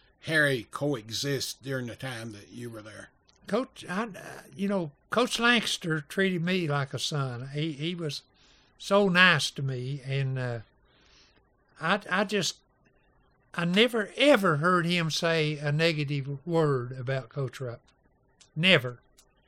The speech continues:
Speaker 2: And Coach Rupp could be,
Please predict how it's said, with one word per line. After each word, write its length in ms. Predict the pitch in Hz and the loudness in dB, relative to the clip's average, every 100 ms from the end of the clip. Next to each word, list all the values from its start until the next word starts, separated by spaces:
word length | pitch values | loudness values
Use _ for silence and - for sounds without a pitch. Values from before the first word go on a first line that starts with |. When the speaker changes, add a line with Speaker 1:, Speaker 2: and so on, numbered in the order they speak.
| _ _ - - _ _ - | _ _ -20 -20 _ _ -4
Speaker 2:
And 300 | 135 135 139 | -2 -2 -4
Coach 300 | 165 170 180 | -2 -2 0
Rupp 240 | 185 - - | 0 -2 -12
could 300 | - 170 143 | -6 -4 -2
be, 460 | 156 160 160 151 | -2 0 0 -2